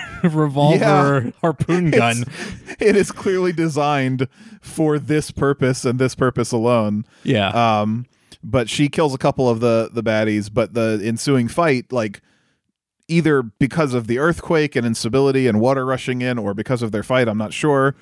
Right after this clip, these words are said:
Speaker 2: the whole temple starts to collapse, or maybe taking the orb triggered, like, an Indiana Jones style, like,
Speaker 1: Sure.
Speaker 2: "You've removed the magic from this place," whatever.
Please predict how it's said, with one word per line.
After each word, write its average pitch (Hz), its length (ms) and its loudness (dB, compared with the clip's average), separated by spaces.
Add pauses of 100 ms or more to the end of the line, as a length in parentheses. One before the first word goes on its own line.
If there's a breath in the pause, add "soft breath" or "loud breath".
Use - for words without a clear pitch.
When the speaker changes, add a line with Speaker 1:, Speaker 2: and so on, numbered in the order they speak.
(380 soft breath)
Speaker 2:
the 127 100 0
whole 143 180 0
temple 117 380 -2
starts - 260 -4
to - 100 -4
collapse, 95 520 -6
or 131 100 2
maybe 120 220 0
taking 123 340 -6
the 117 100 -4
orb 110 360 0
triggered, 113 360 -2
like, 101 160 -6
an 110 80 -2
Indiana 110 360 0
Jones 110 340 -4
style, 107 420 -4
like, 98 340 -8 (140 soft breath)
Speaker 1:
Sure. 117 280 0
Speaker 2:
"You've 127 160 2
removed 135 400 2
the 135 100 2
magic 131 380 0
from 117 160 -2
this 117 160 0
place," 104 360 -2
whatever. 110 440 -2